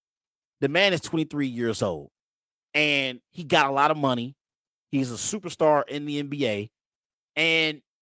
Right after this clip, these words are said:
if you've never been in that position before,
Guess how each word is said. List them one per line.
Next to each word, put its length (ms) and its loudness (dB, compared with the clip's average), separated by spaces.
if 160 -2
you've 140 -8
never 260 0
been 260 -4
in 100 -6
that 160 -2
position 440 2
before, 460 4